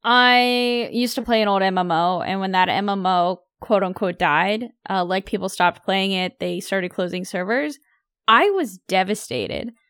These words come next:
Like, I logged on to a part of that game where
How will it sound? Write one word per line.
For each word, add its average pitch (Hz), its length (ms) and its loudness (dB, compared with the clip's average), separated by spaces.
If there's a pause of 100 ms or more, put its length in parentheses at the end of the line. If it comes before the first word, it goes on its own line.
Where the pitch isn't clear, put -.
(400)
Like, 233 300 2
I 262 240 8
logged 285 400 2
on 226 400 2
to 233 160 -4
a 220 60 0
part 220 260 0
of 220 60 -2
that 208 200 0
game 208 460 -4
where 208 920 2